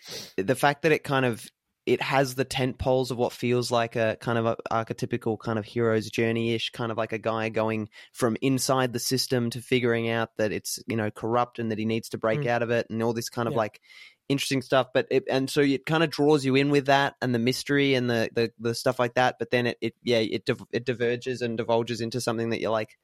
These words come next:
Speaker 1: "Uh, it's, you're losing me," kind of thing. Um, but just on the
Speaker 2: <laughs>
Speaker 1: Star Wars, just on the Star Wars parallels,
Speaker 2: Mm.
Speaker 1: um, I,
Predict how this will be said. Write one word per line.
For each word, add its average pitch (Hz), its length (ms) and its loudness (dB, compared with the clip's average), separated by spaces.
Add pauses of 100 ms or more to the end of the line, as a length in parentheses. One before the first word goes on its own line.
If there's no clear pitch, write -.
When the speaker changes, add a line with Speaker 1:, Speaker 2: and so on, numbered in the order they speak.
(680)
Speaker 1:
"Uh, 127 380 4
it's, - 240 -8
you're 123 240 0
losing 139 300 2
me," 123 100 2
kind 120 180 0
of 117 60 0
thing. 110 300 0
Um, 117 400 0
but 143 100 2 (100)
just 165 220 0
on 170 100 4
the 151 120 4
Speaker 2:
<laughs> - 0 -
Speaker 1:
Star 143 340 4
Wars, 135 540 0
just 151 200 -2
on 175 100 2
the 165 80 2
Star 135 340 2
Wars 135 560 0
parallels, 123 800 2 (1200)
Speaker 2:
Mm. 160 240 0 (360)
Speaker 1:
um, 127 420 0 (720)
I, 135 260 4